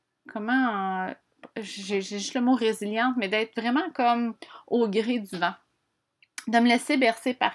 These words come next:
qu'est-ce qu'on a envie de faire au moment présent, puis de vraiment, comme, que ça soit peaceful puis le fun. Euh,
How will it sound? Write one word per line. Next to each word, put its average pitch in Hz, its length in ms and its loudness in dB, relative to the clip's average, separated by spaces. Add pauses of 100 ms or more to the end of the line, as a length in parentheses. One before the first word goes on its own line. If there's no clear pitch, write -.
(120)
qu'est-ce 302 180 0
qu'on 233 180 0
a 214 60 -2
envie 214 380 -4
de - 80 -12
faire 220 320 2
au 208 40 -2
moment 202 300 -4
présent, 208 600 -2
puis 196 120 -8
de 190 100 0
vraiment, 226 400 0 (640)
comme, 226 360 2 (480)
que 240 120 -2
ça 208 160 0
soit 247 180 -2
peaceful 254 640 -2
puis 220 140 -6
le 185 80 -8
fun. 208 400 -4 (1160)
Euh, 190 920 0